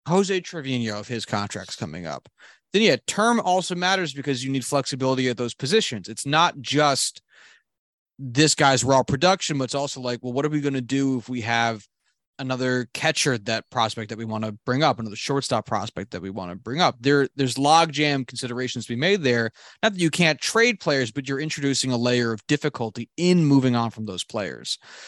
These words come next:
Do not let that be a concern with Aaron Judge.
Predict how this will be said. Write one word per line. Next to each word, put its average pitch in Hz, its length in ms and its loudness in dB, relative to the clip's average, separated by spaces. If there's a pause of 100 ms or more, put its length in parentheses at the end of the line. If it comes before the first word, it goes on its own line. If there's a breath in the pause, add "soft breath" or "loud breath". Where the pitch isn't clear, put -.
(360 loud breath)
Do 233 180 6
not 294 200 6
let 240 120 4
that 226 200 6
be 214 160 0
a 208 60 2
concern 190 420 0
with 123 120 -2
Aaron 101 260 -8
Judge. - 520 -10